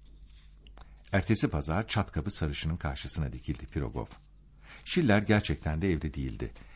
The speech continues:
Güzel ev sahibesi ilkin korktu ama Pirogov bu kez dikkatliydi. Eğilip yerden selamladı kadını, böylece de biçimli bedeninin nedenli esnek olduğunu göstermiş oldu. Şakaları da çok hoş ve saygılıydı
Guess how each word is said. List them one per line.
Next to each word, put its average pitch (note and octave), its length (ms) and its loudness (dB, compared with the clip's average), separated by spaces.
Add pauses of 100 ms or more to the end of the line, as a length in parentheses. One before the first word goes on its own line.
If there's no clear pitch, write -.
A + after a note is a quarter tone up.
(220)
Güzel F#2+ 300 6
ev F#2+ 120 6
sahibesi E2+ 580 4
ilkin F#2+ 340 2
korktu D#2 540 -2
ama E2+ 220 2
Pirogov F#2+ 360 4 (120)
bu A2 60 0
kez F2 260 4
dikkatliydi. C#2 640 -2 (300)
Eğilip F2 320 2
yerden D#2+ 280 4
selamladı D#2 560 2
kadını, D#2 380 2 (280)
böylece E2 360 6
de D#2 140 2
biçimli F2+ 340 4
bedeninin D2+ 420 2 (400)
nedenli F#2+ 520 6
esnek - 380 2
olduğunu D#2+ 360 4
göstermiş D2 640 0
oldu. B1 320 -6 (600)
Şakaları A#2 500 4
da A#2 80 6
çok - 240 0
hoş D#2 200 0
ve A#2 80 2
saygılıydı G2 680 4